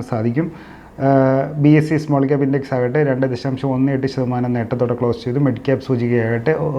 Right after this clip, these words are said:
ഒന്ന് ദശാംശം എട്ട് അഞ്ച് ശതമാനം നേട്ടം സ്വന്തമാക്കിയും ക്ലോസ് ചെയ്തു. അപ്പോൾ ബി എസ് സിയിൽ ഇന്ന് ലിസ്റ്റ് ചെയ്ത, ഏഹ്, കമ്പനികളുടെ നോക്കി പെർഫോമൻസ് നോക്കുകയാണെങ്കിൽ ഇരുന്നൂറ്റൻപത്തിരണ്ട് ഓഹരികൾ അപ്പർ സർക്യൂട്ടിൽ ക്ലോസ് ചെയ്തു. നൂറ്റി എൺപത്തിരണ്ട് ഓഹരികളാണ് ലോവർ സർക്യൂട്ടിൽ ക്ലോസ് ചെയ്തത്. അത്, ഏഹ്,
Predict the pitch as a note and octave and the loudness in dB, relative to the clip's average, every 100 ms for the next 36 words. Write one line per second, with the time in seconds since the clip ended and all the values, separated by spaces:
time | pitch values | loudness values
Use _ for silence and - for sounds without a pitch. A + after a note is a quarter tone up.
0 | B2+ B2 C3+ B2 A#2+ C3 B2 D3+ D3+ D3 | 0 2 2 2 0 -2 0 4 4 6
1 | D3+ C3 A2 A2 - - - - - F3 | 6 4 2 -4 -12 -20 -20 -18 2 4
2 | D#3+ D#3+ D3 C#3 D3 C3+ C3 C3 C3+ D3+ | 6 6 6 4 2 4 4 2 0 2
3 | C3+ A#2+ A#2+ A2 B2 C3+ C3+ D3 D3 E3 | 2 2 -2 -4 -2 0 4 4 4 4
4 | E3 D3+ C#3+ C3+ - D3+ D#3 D#3 - - | 2 2 2 0 -2 0 0 -2 -6 -6
5 | D3 C3+ C#3 C3+ C#3+ C#3 C#3 B2+ C3 C#3+ | -4 -2 2 2 4 2 2 0 -2 -4
6 | D3 - C#3 C3+ C3 C3+ B2 B2+ B2 B2 | -4 -4 -2 -4 -4 -4 -2 -2 -2 -2
7 | C#3 D3+ C3 C#3 D3 D3+ C#3 C3+ C#3+ D3+ | -4 -4 -2 2 2 2 0 0 0 0
8 | D#3 D3 C3 A#2 B2+ D#3 - A#2 C#3+ C3+ | 0 2 0 -2 -6 -8 -8 -8 -4 -4
9 | C3+ A2+ B2 B2 D3+ C#3 A#2+ A2+ B2 A#2+ | -4 -6 -4 -4 -4 -4 -4 -2 -2 0
10 | D3+ D3+ C3 C3+ C#3+ D3 E3 D3+ D#3 C#3 | 0 0 -2 0 2 4 2 2 0 0
11 | B2+ B2+ A#2+ C#3 D3+ D#3 D#3 - - C3 | 0 -4 -4 -2 0 0 -2 -6 -6 -6
12 | D3 D3+ D3 - A2+ G#2 - - - - | -2 0 2 0 -6 -8 -14 -20 -20 -20
13 | - - - - - - - - - - | -20 -20 -20 -20 -20 -20 -20 -20 -12 0
14 | D3 F3 - D#3 D3+ | 4 4 4 4 4